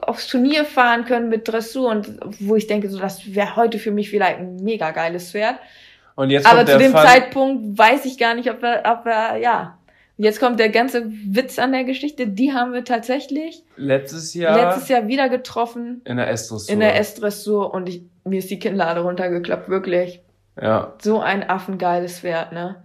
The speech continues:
Speaker 2: <laughs>
Speaker 1: Das war
Speaker 2: Du haust der Wirte heute raus.
Speaker 1: Ja, es war so,
Speaker 2: Ja,
Speaker 1: war,
Speaker 2: die ist
Speaker 1: alle
Speaker 2: jetzt
Speaker 1: standen am Abreiteplatz.
Speaker 2: Und die ist jetzt neun oder zehn,
Speaker 1: Und
Speaker 2: ne?
Speaker 1: ha-, denen ist die Kinnlade
Speaker 2: Zehn
Speaker 1: runter.
Speaker 2: ist sie
Speaker 1: Das
Speaker 2: jetzt.
Speaker 1: ist, hat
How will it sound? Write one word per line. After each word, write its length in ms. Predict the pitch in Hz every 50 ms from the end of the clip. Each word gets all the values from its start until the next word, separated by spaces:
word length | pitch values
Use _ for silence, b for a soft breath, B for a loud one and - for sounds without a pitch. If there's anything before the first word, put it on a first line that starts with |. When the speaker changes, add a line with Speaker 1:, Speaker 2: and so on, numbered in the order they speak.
| _ _
Speaker 2:
<laughs> 140 | _ _
Speaker 1:
Das 1160 | - 220 - - - 294 - - - 254 262 349 339 359 - - - 302 403 - 523 - - 262
war 180 | 254 247 - - - 554 523 508 466 466
Speaker 2:
Du 60 | - 147
haust 240 | 160 190 220 214
der 200 | - 175 160 151
Wirte 300 | 156 190 254 302 294 269 226
heute 260 | 214 214 214 208 202 202
raus. 120 | 247 285 -
Speaker 1:
Ja, 580 | - - - - - - - - - 262 277
es 160 | 269 269 - 240
war 220 | 254 254 254 302
so, 560 | 262 233 233 262 285 311 311 311 320 311 294 - - - - _ - -
Speaker 2:
Ja, 80 | 160
Speaker 1:
war, 120 | 151 - 269
Speaker 2:
die 60 | 320
ist 140 | 175 240 277
Speaker 1:
alle 100 | 311 330 330
Speaker 2:
jetzt 100 | - -
Speaker 1:
standen 280 | - 285 277 262 269 269
am 160 | 254 254 247
Abreiteplatz. 840 | - 247 - - 233 220 214 220 220 - 214 190 196 196 196 - -
Speaker 2:
Und 100 | 131 131
die 60 | 139 147
ist 100 | 147 160
jetzt 160 | 151 139 127
neun 380 | 139 139 135 139 160 175 190
oder 280 | 190 190 180 185 185 180
zehn, 300 | - - 185 175 160 131
Speaker 1:
Und 160 | 220 233 233 226
Speaker 2:
ne? 60 | 247
Speaker 1:
ha-, 260 | 247 220 - - -
denen 280 | 208 202 226 220 220 214
ist 160 | 220 220 -
die 80 | 226
Kinnlade 400 | 220 277 269 269 247 214 202 202
Speaker 2:
Zehn 160 | 196 196 165 151
Speaker 1:
runter. 140 | 135 - -
Speaker 2:
ist 140 | 120 - -
sie 100 | 123 220
Speaker 1:
Das 120 | 220 220
Speaker 2:
jetzt. 80 | 220 220 208 - - -
Speaker 1:
ist, 40 | -
hat 160 | 208 208 208